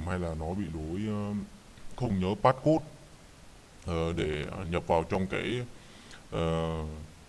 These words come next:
cái, cái mở khóa màn hình của iPhone, được chưa ạ? Tất cả các dòng điện thoại iPhone nó đều, ờ, áp dụng được, các bạn nên chú ý nhá. Đầu tiên là các bạn sẽ download cái phiên bản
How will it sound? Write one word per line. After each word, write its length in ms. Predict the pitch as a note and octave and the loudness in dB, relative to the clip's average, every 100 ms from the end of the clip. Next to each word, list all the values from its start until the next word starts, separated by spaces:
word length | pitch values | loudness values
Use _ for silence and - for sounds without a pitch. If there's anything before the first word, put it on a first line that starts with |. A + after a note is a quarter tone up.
| - - - - - | -20 -20 -20 -20 -10
cái, 100 | D#2+ E2 | -6 -2
cái 120 | F#2 | 4
mở 300 | F#2+ E2 C2 - | 6 8 6 2
khóa 200 | - D#2+ | 2 4
màn 160 | A#2+ G2 | 6 4
hình 200 | F#2 E2 D2+ | 2 0 0
của 340 | D#2 C#2 - - - | 0 0 -4 -10 -2
iPhone, 440 | - G2+ G#2+ G#2 E2+ - - | 2 2 4 4 2 -8 -6
được 100 | E2+ | -2
chưa 80 | D#2 | 0
ạ? 60 | - | 0
Tất 80 | - C#3 | 0 2
cả 100 | - | 4
các 60 | A#2+ | 4
dòng 260 | B2 A#2+ A2 | 4 4 2
điện 120 | F2 | 2
thoại 220 | F#2+ D#2+ | 2 2
iPhone 260 | G2+ A2 G2+ | 2 4 4
nó 100 | G2 | 4
đều, 200 | A2+ F2+ E2 D#2+ E2 D#2+ | 4 4 4 2 0 -2
ờ, 260 | - - C3 | -6 0 2
áp 80 | |
dụng 160 | C#3 A2+ | 2 2
được, 120 | G2 - | 2 2
các 60 | A2 | 0
bạn 120 | F#2+ | -2
nên 100 | F#2+ | -2
chú 120 | - | -2
ý 100 | F#2+ | 0
nhá. 140 | G#2+ A2+ - - - - - | 2 0 -2 -16 -18 -16 0
Đầu 180 | G#2 G#2 | 4 6
tiên 240 | A2+ A2 G#2 | 8 8 8
là 80 | |
các 120 | F#2 G#2+ | 6 6
bạn 180 | A2 - | 4 2
sẽ 420 | F2 F#2 A2 C3+ A2+ | 0 2 2 2 6
download 280 | G#2+ A2+ | 6 6
cái 160 | C#3+ B2 | 4 2
phiên 200 | G#2+ G2+ | 2 4
bản 160 | F#2 | 4